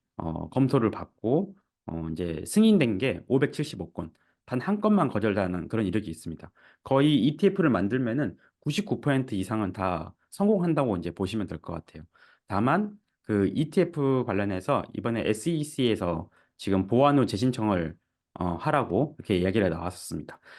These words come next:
에스이씨라고 하면은 이게, 이것도 많이 들어봤었을 텐데, 어, 이게 무엇인가에 대해서 간단히 설명드리자면은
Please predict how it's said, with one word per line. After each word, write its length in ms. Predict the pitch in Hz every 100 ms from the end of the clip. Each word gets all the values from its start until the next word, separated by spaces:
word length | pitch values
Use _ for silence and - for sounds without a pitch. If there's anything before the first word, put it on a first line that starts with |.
| - -
에스이씨라고 640 | 139 220 220 214 190 170 160
하면은 260 | 151 143
이게, 280 | 120 113 -
이것도 240 | - 190 185
많이 180 | 113 123
들어봤었을 540 | 123 113 113 - 104
텐데, 460 | 95 87 127 107 - - - _
어, 220 | - 92 90
이게 220 | 123 175
무엇인가에 720 | 107 139 139 110 104 92 -
대해서 220 | 107 101
간단히 300 | 98 90 120
설명드리자면은 960 | 113 127 139 110 98 90 92 110 120 80